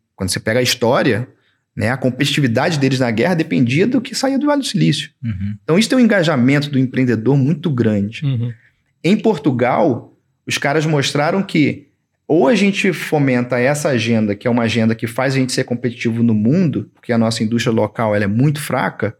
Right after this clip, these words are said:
Speaker 1: ou a gente vai continuar isolado da própria Europa.
Speaker 2: É.
Speaker 1: Né? A China, eu fui pra China em dois mil e dezenove, cara, era um negócio impressionante, não tinha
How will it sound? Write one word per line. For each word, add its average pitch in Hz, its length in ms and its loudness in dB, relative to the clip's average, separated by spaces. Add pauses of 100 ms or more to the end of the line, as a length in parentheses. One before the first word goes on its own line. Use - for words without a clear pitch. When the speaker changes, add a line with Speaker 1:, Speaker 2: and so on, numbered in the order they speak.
Speaker 1:
ou 156 140 2
a 196 60 4
gente 202 140 2
vai 214 100 0
continuar 214 320 0
isolado 208 440 2
da 269 140 2
própria 285 300 -2
Europa. 196 480 -2 (160)
Speaker 2:
É. 139 160 -4 (400)
Speaker 1:
Né? 135 240 -4 (500)
A 147 120 -2
China, 208 360 4
eu 143 40 2
fui 180 100 -2
pra 165 160 2
China 165 180 0
em 156 40 0
dois 147 160 2
mil 147 100 2
e 147 40 4
dezenove, 123 880 0
cara, - 180 -4
era 175 140 0
um 185 40 2
negócio 202 380 2
impressionante, 226 760 0
não 147 80 0
tinha - 240 -4